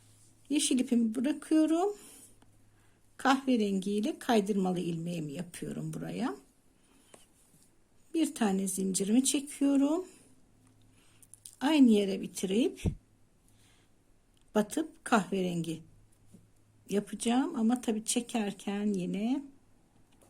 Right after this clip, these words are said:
yeşil ipimle çekiyorum. Bir tane kahverengim oluyor ortada ve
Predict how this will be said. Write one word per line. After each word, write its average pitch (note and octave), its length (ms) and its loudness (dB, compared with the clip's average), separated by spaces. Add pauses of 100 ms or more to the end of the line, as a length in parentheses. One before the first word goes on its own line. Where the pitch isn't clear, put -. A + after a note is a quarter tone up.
(3500)
yeşil C4 360 4
ipimle F3+ 440 -2
çekiyorum. C#4 800 2 (2250)
Bir F#4 140 -2
tane B3+ 300 4
kahverengim E3+ 640 0
oluyor D#3 340 -8
ortada C4 540 -2 (720)
ve C#4+ 200 2